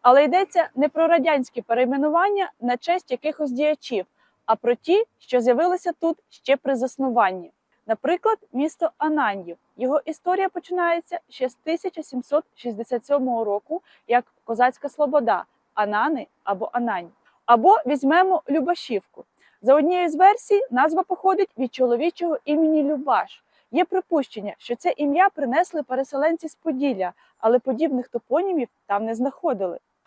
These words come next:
Це показує, як унікально формувалася наша топоніміка.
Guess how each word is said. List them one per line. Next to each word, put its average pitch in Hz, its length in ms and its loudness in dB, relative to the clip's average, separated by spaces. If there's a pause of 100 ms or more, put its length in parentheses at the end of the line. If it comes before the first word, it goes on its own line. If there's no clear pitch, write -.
(220)
Це 349 140 0
показує, 247 720 0
як 277 200 0 (120)
унікально 277 680 0
формувалася 220 680 -2 (100)
наша 233 340 -8
топоніміка. 208 680 -10